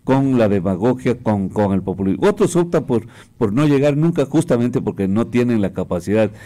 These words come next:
de, de, de respuesta. Entonces, muy interesante, muy interesante. No sé por qué esta vez me cayó bien este, este debate. Y miren, Yacu Pérez y todo eso,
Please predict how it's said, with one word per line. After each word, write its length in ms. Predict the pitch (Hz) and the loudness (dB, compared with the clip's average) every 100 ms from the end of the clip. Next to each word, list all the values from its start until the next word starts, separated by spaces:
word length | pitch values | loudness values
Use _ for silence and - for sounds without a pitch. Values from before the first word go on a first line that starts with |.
| - | -14
de, 400 | - 98 95 - - - - | -2 0 0 -2 -18 -20 -8
de, 380 | 101 107 104 107 | 0 2 2 0
de 160 | 107 | 0
respuesta. 640 | 98 95 - 101 92 - - - - - | 0 -2 -2 -6 -6 -10 -16 -20 -20 -14
Entonces, 460 | - 95 110 104 - | -6 0 0 0 -2
muy 180 | 139 165 | 2 2
interesante, 600 | 127 117 87 101 92 92 | 2 0 -4 -6 -4 -4
muy 160 | 98 143 | 0 0
interesante. 480 | 123 104 98 92 95 | 2 -2 -4 -6 -4
No 120 | 113 | -2
sé 120 | 110 | -2
por 180 | 110 90 | -4 -2
qué 80 | 113 | -4
esta 200 | 101 98 | -2 0
vez 260 | 107 104 - - - | 0 -2 -14 -20 -14
me 100 | - | -8
cayó 260 | 92 104 110 | -2 2 4
bien 300 | 113 117 104 | 4 4 2
este, 460 | 92 - 87 80 87 | -2 -4 -6 -4 -8
este 200 | - 95 | -4 -2
debate. 420 | 87 87 85 90 | -2 -4 -4 -4
Y 20 | |
miren, 500 | 117 196 143 98 92 | 0 2 2 0 -2
Yacu 380 | 98 104 107 98 | -2 -2 -6 0
Pérez 500 | 147 170 165 135 120 | 2 4 4 0 -2
y 60 | |
todo 260 | 92 127 165 | -2 2 2
eso, 200 | 156 - | 2 -2